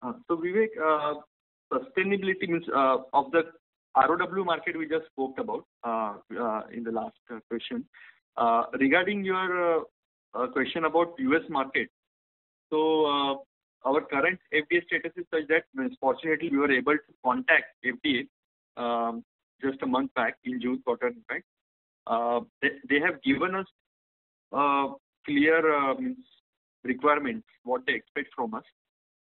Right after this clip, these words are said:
And now we are working in much focused direction. Um, one of the most important things which F D A has demanded from us is that they, whatever work we have done so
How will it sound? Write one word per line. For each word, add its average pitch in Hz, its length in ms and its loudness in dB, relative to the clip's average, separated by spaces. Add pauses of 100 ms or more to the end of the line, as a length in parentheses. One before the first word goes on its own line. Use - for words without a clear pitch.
(460)
And 127 200 2
now 135 280 4
we 165 60 0
are 160 100 4
working 135 360 -2
in 151 120 -6
much 139 200 -4 (120)
focused 139 360 -4
direction. 120 440 -6 (720)
Um, 117 300 -2 (240)
one 143 160 4
of 175 160 -2
the 175 100 0
most 160 340 -2
important 156 540 -2 (160)
things 135 280 -4 (260)
which 135 260 -2
F 120 200 -2
D 139 120 2
A 135 100 2
has 139 140 -4
demanded 123 560 0
from 123 200 -6
us 147 160 -8
is 135 240 -8
that 147 220 -4 (100)
they, 147 100 4 (240)
whatever 160 480 0
work 123 400 0
we 143 80 0
have 143 220 -4
done 131 280 -4
so 123 140 -4